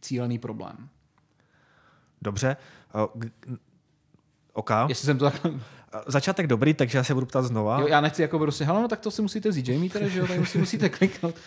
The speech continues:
Speaker 1: To je úplně jako mimo. Opět, jo, nejdu jsou vůbec důležitý nástroje, ale spíš jakoby, eh,
Speaker 2: Koncept?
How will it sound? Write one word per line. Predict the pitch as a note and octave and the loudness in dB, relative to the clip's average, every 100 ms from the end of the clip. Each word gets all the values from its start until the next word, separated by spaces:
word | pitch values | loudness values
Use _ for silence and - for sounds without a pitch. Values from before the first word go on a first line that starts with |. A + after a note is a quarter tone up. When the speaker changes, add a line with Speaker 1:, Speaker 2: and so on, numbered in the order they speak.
| - | -18
Speaker 1:
To | - | -4
je | C#3+ | -2
úplně | C#3 C#3+ | 0 0
jako | C#3 | 0
mimo. | C3 A#2+ A2 - - | -2 -2 -4 -8 -6
Opět, | D3 C#3+ A#2 | -2 0 0
jo, | B2 A#2+ - | -2 -6 -10
nejdu | B2 C3 C3+ | -2 0 0
jsou | D3 | -2
vůbec | C#3+ C#3+ | -2 0
důležitý | C#3 C3+ D3+ | 0 -4 -4
nástroje, | D#3 E3+ F3 C3+ A#2+ | -4 -4 -6 -6 -6
ale | A#2 | -6
spíš | A2 C3 | -8 -12
jakoby, | A#2+ C3 C3 C3 C3+ C3 B2+ - - - - - - | -14 -12 -8 -4 -4 -4 -6 -12 -20 -20 -20 -18 -2
eh, | |
Speaker 2:
Koncept? | C3+ A#2+ D3+ - - | 2 2 0 -2 -16